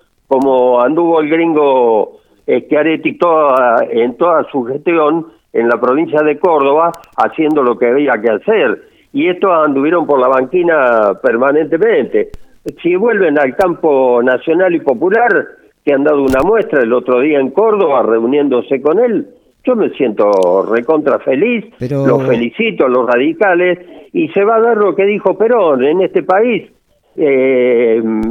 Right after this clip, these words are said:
Speaker 1: eh, que más o menos somos todos peronistas.
Speaker 2: Ahora, ¿usted
Speaker 1: Así
Speaker 2: qué,
Speaker 1: que
Speaker 2: qué ve? Que los
Speaker 1: lo,
Speaker 2: radicales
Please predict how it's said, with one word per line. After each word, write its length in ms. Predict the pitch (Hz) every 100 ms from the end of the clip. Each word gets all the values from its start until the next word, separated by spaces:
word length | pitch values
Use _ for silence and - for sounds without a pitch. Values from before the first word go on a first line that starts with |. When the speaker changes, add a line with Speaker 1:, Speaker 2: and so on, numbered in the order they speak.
| - -
Speaker 1:
eh, 300 | - 131 127 -
que 120 | 165
más 640 | 175 156 160 147 175 220 185
o 80 | 160
menos 540 | 180 240 220 175 117 - -
somos 300 | 165 156 143
todos 260 | 165 127
peronistas. 640 | - 120 104 90 - - - -
Speaker 2:
Ahora, 320 | - 170 170
¿usted 180 | 160 -
Speaker 1:
Así 120 | 180 185 175
Speaker 2:
qué, 60 | 143
Speaker 1:
que 60 |
Speaker 2:
qué 160 | 123 175
ve? 200 | 160 131
Que 120 | 127
los 120 | 131
Speaker 1:
lo, 80 | 151
Speaker 2:
radicales 440 | 147 156 156 190